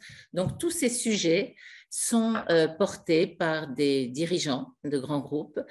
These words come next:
euh, qui ont envie de faire bouger les lignes, euh, par des politiques, par des journalistes, par des membres I W F,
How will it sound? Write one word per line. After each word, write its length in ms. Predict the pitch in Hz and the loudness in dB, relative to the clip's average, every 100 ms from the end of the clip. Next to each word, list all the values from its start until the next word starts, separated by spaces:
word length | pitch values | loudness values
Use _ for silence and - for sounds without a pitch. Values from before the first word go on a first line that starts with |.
| - - - - | -16 -18 -10 -2
euh, 340 | 143 143 139 | 0 0 -2
qui 240 | 135 - 147 | -6 -4 0
ont 100 | 131 | 0
envie 380 | 147 143 226 | -2 -2 -2
de 100 | 262 | -2
faire 220 | 170 160 131 | -2 -4 -4
bouger 240 | 135 147 | -4 -2
les 120 | 135 | -2
lignes, 400 | 131 151 208 302 302 - - - | -2 -2 -2 -4 -8 -20 -20 -4
euh, 140 | 147 143 | -2 -2
par 240 | 139 233 | 0 2
des 100 | 254 | 2
politiques, 680 | 247 233 202 - 165 175 - | 2 2 2 -2 -6 -6 -2
par 180 | 214 226 | 0 2
des 140 | 220 | 2
journalistes, 680 | 196 196 180 160 151 165 - - | 2 0 0 0 -2 -6 -12 -2
par 180 | 220 233 | 0 0
des 100 | 220 | 0
membres 300 | 202 202 185 | 0 0 -2
I 100 | 170 | -4
W 600 | 165 156 147 143 131 | -2 -2 0 0 0
F, 120 | 156 | -2